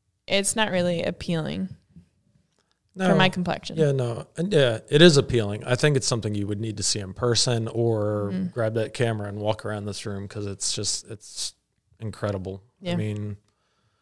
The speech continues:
Speaker 2: so I turned forty-five today, and your
Speaker 1: Oh, you
Speaker 2: father
Speaker 1: did?
Speaker 2: has been racing since, or winning races since seventy-eight when I was born.
Speaker 1: Mm-hmm.
Speaker 2: So that's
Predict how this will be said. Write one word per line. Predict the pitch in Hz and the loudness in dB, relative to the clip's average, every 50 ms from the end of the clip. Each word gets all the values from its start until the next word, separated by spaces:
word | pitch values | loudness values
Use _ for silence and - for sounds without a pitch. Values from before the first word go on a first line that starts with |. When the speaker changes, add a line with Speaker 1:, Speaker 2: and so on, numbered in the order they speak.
| _ _ _ _ _ | _ _ _ _ _
Speaker 2:
so | - - 131 120 113 110 - | -4 0 0 0 0 0 0
I | 113 117 117 117 117 117 117 113 - | 0 0 2 2 2 0 -2 -2 -4
turned | - - 120 117 117 110 | -4 -4 -2 -2 -2 -2
forty-five | - 131 127 123 117 - 160 147 127 107 | -2 0 2 2 2 4 2 2 2 2
today, | - 113 110 101 104 104 107 | 0 0 0 0 0 0 -2
and | 107 110 | -2 -2
your | 110 113 - | -2 -2 0
Speaker 1:
Oh, | |
you | 117 113 | 0 2
Speaker 2:
father | 110 110 110 110 110 | 2 2 2 2 2
Speaker 1:
did? | 110 110 | 2 2
Speaker 2:
has | 113 110 107 | 2 0 0
been | - 120 113 113 | -2 -4 -4 -4
racing | 110 110 107 110 113 120 117 - - 113 107 104 104 104 104 107 - - - - | -4 -4 -2 -2 0 0 0 0 0 -2 -4 -6 -6 -6 -6 -8 -10 -12 -12 -6
since, | - - - 110 104 95 - - - - - - - - _ _ _ _ _ _ | -4 -4 -4 -4 -4 -6 -6 -6 -6 -8 -8 -10 -12 -18 _ _ _ _ _ _
or | 127 117 107 | -2 -2 0
winning | 104 104 127 160 175 143 110 | 2 4 6 6 6 4 2
races | 104 98 101 101 - - 101 92 - | 0 -2 -2 -4 -4 -4 -4 -4 -4
since | - - 107 98 90 - | -4 -4 -4 -6 -4 -4
seventy-eight | - - 110 104 98 101 101 98 95 98 101 - - | -2 -2 -2 -2 -4 -4 -6 -8 -8 -12 -14 -12 -12
when | 107 104 | -12 -10
I | 107 | -10
was | 101 95 90 | -10 -10 -12
born. | - - 110 113 107 101 98 - _ - 208 | -12 -12 -14 -16 -16 -18 -20 -20 _ -8 -4
Speaker 1:
Mm-hmm. | 208 202 190 180 | -2 0 0 0
Speaker 2:
So | 190 196 110 104 104 101 104 | 0 0 -2 -2 -2 -4 -4
that's | 101 107 107 104 - - - - | -4 -4 -4 -2 -2 -4 -4 -6